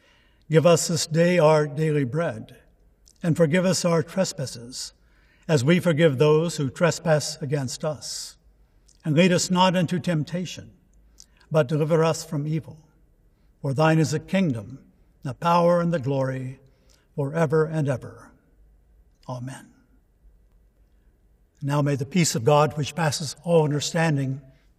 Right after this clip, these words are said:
keep your hearts and minds in the knowledge and love of God and of his Son,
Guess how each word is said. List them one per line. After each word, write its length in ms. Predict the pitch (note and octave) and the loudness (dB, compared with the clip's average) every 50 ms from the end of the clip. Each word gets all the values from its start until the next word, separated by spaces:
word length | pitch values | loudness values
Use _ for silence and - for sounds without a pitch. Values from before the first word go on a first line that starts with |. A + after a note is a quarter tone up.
| _ _ _ _ _ | _ _ _ _ _
keep 180 | - G3+ F3 - | 0 0 4 6
your 120 | G3+ B3+ | 6 6
hearts 300 | - C4 C4+ - - - | 8 8 6 6 4 2
and 120 | F#3 D#3+ D3 | 0 2 2
minds 400 | D#3 F3 F3+ F3 F3 E3 D3+ C3 | 4 4 4 4 4 2 0 0
in 100 | D#3 C#3+ | 0 -2
the 140 | C#3 C#3+ C#3+ | -2 -2 0
knowledge 500 | C#3+ D3+ E3+ F3 D#3 C#3 C3+ C3 A#2+ - | 2 2 2 2 2 -2 -6 -8 -6 -6
and 140 | D3 C3 | -6 -4
love 180 | C3+ D#3 E3 D#3 | -4 -4 -2 -4
of 140 | D#3+ - - | -4 -6 -6
God 340 | - D#3+ D#3 D#3+ E3+ E3+ D3+ | -6 -2 0 0 0 0 0
and 180 | D3+ C#3 C#3 | 0 0 0
of 100 | D3 C#3 | -2 -2
his 120 | C#3+ C3+ - | -4 -4 -6
Son, 480 | - - E3 D3+ D3 C#3+ D3 C#3+ C3+ | -4 -4 -2 -2 0 0 -2 -4 -4